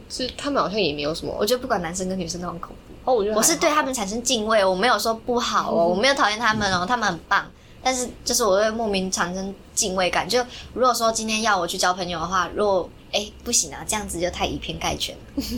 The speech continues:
Speaker 1: <laughs>
Speaker 2: 就是我会
Speaker 1: 你这样用偏见在交朋友。
Speaker 2: 对啊，对，对不起，对不起。
Speaker 1: 就像你就是要，就是做
Speaker 2: 巴纳姆效应。
Speaker 1: 姓，姓，姓氏的时候，就要先找天蝎。
Speaker 2: <laughs> 结果他急坏。
Speaker 1: <laughs>
Speaker 2: 好衰。
Speaker 1: 好，下一个，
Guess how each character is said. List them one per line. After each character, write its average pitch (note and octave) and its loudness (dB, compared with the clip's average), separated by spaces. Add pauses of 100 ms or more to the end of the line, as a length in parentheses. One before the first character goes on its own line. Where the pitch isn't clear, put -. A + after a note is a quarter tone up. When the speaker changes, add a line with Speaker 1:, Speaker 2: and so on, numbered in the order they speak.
(140)
Speaker 1:
<laughs> - -12
Speaker 2:
就 D#4+ -2
是 F4+ 4
我 G#3+ 6
会 A#3+ 6
Speaker 1:
你 D4 4
这 D4+ 6
样 D#4 -2
用 C4+ 2
偏 A#3 0
见 G#3+ 2
在 G3+ 6
交 - -
朋 A#3+ 4
友。 G3+ 4
Speaker 2:
对 F#3+ 4
啊， - 0
对， B3+ 0
对 - -
不 C4 2
起， A3 2
对 G3+ -2
不 G3+ -6
起。 - 0
Speaker 1:
就 D4 4
像 D4+ 4
你 G3 -4
就 G#3+ -6
是 A3 2
要， G#3 4
就 G3+ -10 (280)
是 G#3+ 0
做 A#3 0
Speaker 2:
巴 B3 6
纳 B3+ 6
姆 F#3+ -2
效 G#3 4
应。 B3 2
Speaker 1:
姓， - 2
姓， C4+ 6
姓 G#3+ 2
氏 A3 4
的 G3+ 2
时 F#3 0
候， G#3+ 6
就 C4+ 6
要 G4+ 4
先 C4+ 2
找 F4+ 6
天 F4+ 4
蝎。 B3+ -2 (340)
Speaker 2:
<laughs> - -10
结 A3 2
果 G3 4
他 F#3+ 4
急 - -4
坏。 G#3+ 0 (560)
Speaker 1:
<laughs> - -12
Speaker 2:
好 G#3 2
衰。 G3 -2 (600)
Speaker 1:
好， F#3 0
下 F#3 0
一 E3+ -4
个， - -6